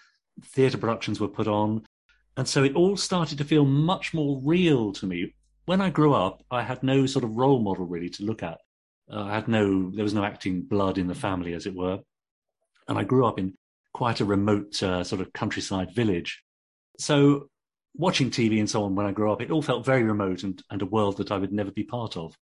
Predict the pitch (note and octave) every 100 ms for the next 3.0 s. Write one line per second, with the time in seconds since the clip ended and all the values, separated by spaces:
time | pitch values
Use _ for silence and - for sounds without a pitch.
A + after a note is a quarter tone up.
0 | _ A#2 D#3+ G#3+ G#3+ F#3+ F3 E3 C#3+ D3+
1 | D3 C#3 B2 - A3 C3 G2+ A#2+ - E3+
2 | G3 D3+ B2+ E3 G3+ A2 F#2 F#2 A2